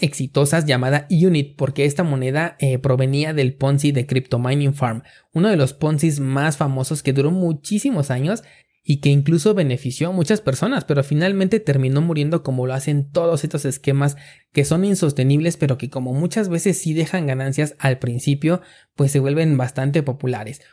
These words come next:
Un día vamos a hablar exactamente igual de lo que es DeFi, pero bueno, hoy todavía no es ese día. Bueno, pues como en este caso de, de Cryptopia, ahora Together ofrece también una alternativa desde mi perspectiva completamente insostenible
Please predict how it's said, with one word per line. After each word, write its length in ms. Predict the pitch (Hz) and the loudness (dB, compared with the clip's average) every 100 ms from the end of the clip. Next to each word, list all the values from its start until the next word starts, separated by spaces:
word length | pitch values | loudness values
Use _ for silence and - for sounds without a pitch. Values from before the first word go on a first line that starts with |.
| _ | _
Un 140 | 196 | 2
día 120 | 247 | 2
vamos 280 | 330 285 262 | 2 2 2
a 60 | 156 | 2
hablar 180 | 156 185 | 2 2
exactamente 760 | - 220 214 196 151 151 160 | 0 -4 -2 -2 0 0 0
igual 440 | 156 143 131 151 - | -2 0 0 0 2
de 200 | 147 127 | 2 2
lo 140 | 117 | -2
que 140 | - | 0
es 100 | 139 | 0
DeFi, 400 | 139 165 147 165 - | 2 0 0 -2 -4
pero 320 | 165 175 170 | -2 0 0
bueno, 280 | 165 147 - | 0 -2 -4
hoy 180 | 170 170 | -2 -2
todavía 440 | 165 147 135 139 | 0 0 2 2
no 240 | 135 127 127 | 2 0 0
es 140 | 127 | 0
ese 200 | 127 123 | -2 -2
día. 260 | 107 - - _ _ _ _ | -6 -10 -16 _ _ _ _
Bueno, 240 | 160 147 139 | 0 2 2
pues 140 | 139 | 0
como 200 | - 185 | 0 2
en 60 | 269 | 2
este 200 | 294 - | 0 0
caso 260 | 214 233 | 0 2
de, 280 | 151 127 120 | 2 2 2
de 120 | 127 | 0
Cryptopia, 520 | 131 127 143 147 185 - | 0 0 0 0 -2 0
ahora 340 | 135 139 - | 0 2 0
Together 440 | 143 135 143 160 | 0 0 2 2
ofrece 260 | 143 131 139 | 0 0 -2
también 320 | 139 127 139 | -2 0 0
una 180 | 175 165 | 2 0
alternativa 880 | 160 139 123 127 127 123 127 147 180 | 0 -2 -2 -2 0 -2 -2 -2 0
desde 220 | 156 143 | 2 2
mi 100 | 147 | 2
perspectiva 720 | 139 147 151 143 185 202 208 | 2 0 -2 -2 0 0 0
completamente 800 | 139 135 139 170 165 131 143 143 | 0 0 0 -2 0 0 0 0
insostenible 720 | 131 143 - 123 127 127 214 | -2 -4 -4 -4 -2 0 -2